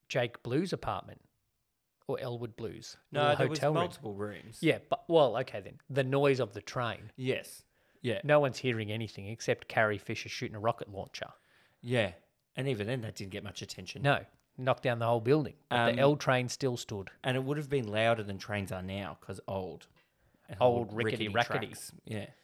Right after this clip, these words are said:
Speaker 1: Yes. I didn't write a lot more.
Speaker 2: Neither did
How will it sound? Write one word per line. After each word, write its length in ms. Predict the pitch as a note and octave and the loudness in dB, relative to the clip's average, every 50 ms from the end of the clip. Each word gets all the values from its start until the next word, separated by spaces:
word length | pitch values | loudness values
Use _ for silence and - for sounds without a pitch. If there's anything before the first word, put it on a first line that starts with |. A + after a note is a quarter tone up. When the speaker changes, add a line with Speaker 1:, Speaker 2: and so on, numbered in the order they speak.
| _ _ _ - - _ - - - | _ _ _ -20 -20 _ -20 -20 -14
Speaker 1:
Yes. 540 | - A2+ A2+ B2 - - - - - - - - _ _ _ _ _ _ _ _ _ _ _ - _ _ _ _ _ _ _ _ _ _ _ _ - _ _ - | -8 -4 -4 -4 -4 -4 -8 -6 -6 -8 -8 -12 _ _ _ _ _ _ _ _ _ _ _ -20 _ _ _ _ _ _ _ _ _ _ _ _ -20 _ _ 4
I 60 | - F#3+ | 4 6
didn't 200 | B3 C4 G3+ D3 | 6 6 6 8
write 200 | C3+ B2+ C3 C3+ | 10 10 10 8
a 60 | C#3+ | 8
lot 200 | C3 B2 - - | 6 6 6 4
more. 300 | A2+ G#2+ G#2+ C3+ B2+ - - - - - - _ _ - | 2 0 2 2 0 0 -4 -14 -20 -20 -20 _ _ -12
Speaker 2:
Neither 220 | A2 G2 G#2 A2 | -10 -8 -8 -8
did 180 | G#2 - - | -10 -10 -12